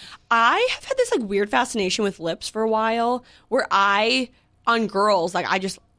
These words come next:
I love lips. I think that, I think the best thing in the world is making out. I think lips are great. It makes someone's, like, look, if, if you get that perfect lip gloss, it just changes your life. You know what I mean? It, it makes the whole look.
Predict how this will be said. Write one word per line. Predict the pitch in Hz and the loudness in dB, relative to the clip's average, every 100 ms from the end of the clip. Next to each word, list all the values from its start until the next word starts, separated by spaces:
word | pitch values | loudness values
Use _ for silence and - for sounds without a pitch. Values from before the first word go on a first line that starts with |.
| _ | _
I | - | -6
love | 185 175 156 | -4 -4 -6
lips. | - - - - - - | -8 -12 -14 -20 -16 -4
I | 208 | -4
think | 208 220 214 214 | -2 -2 -4 -4
that, | 202 180 - _ _ _ _ _ - | -2 -2 -4 _ _ _ _ _ -4
I | 247 | -2
think | 254 | 0
the | 220 | 0
best | 214 226 | 0 0
thing | 269 | -2
in | |
the | 262 | 2
world | 220 202 | 2 0
is | 196 | 0
making | 185 - 185 | -2 -2 -2
out. | 151 151 - | 0 -2 -2
I | 196 | -4
think | 202 190 185 - _ _ - | -2 -4 -6 -10 _ _ -8
lips | 220 220 - | -4 -2 -2
are | 208 | -4
great. | 196 175 185 - | -2 -2 0 0
It | |
makes | 208 208 - | 0 0 -2
someone's, | 214 190 185 | -4 -4 -4
like, | 175 - | -6 -4
look, | 233 247 - | 0 0 -2
if, | 226 - | -14 -14
if | 214 233 | -10 -6
you | 233 | -4
get | 247 240 | -4 -4
that | 233 - | -4 -6
perfect | - 247 254 220 | -8 -8 -6 -6
lip | 202 208 | -4 -4
gloss, | - 214 214 214 | -2 -2 -2 -4
it | 202 | -6
just | 190 - | -6 -4
changes | 208 190 185 | -4 -4 -6
your | 175 | -8
life. | 160 180 208 214 214 - - | -6 -2 0 0 -2 -6 -4
You | |
know | 220 | -2
what | 214 | 0
I | |
mean? | 202 202 | 0 0
It, | 196 - | -2 -2
it | 233 | 0
makes | 233 - | -2 -4
the | 214 | -10
whole | 196 202 196 175 | -4 -2 -2 -2
look. | 165 214 - | -2 -2 -6